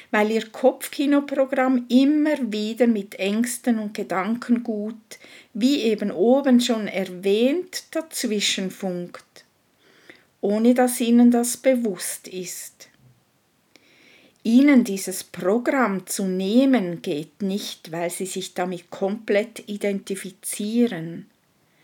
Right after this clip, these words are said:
Da benötigt es viel Fingerspitzengefühl, Empathie, einen wachen, klaren Blick, um zu erkennen, wann Ihr Bodyguard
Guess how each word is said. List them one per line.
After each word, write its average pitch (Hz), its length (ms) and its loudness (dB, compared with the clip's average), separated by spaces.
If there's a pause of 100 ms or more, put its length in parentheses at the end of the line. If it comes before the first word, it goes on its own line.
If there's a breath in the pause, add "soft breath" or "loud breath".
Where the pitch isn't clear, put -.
(440 soft breath)
Da 180 140 0
benötigt 202 800 -2
es 233 180 -4
viel 247 400 2
Fingerspitzengefühl, 185 1800 -2
Empathie, 202 1080 -6 (520 soft breath)
einen 196 400 0
wachen, 247 460 -2
klaren 196 580 -2
Blick, 220 560 -4
um - 220 -10
zu - 180 -6
erkennen, 233 960 2 (440 loud breath)
wann 190 160 0
Ihr 185 180 -2
Bodyguard 240 800 0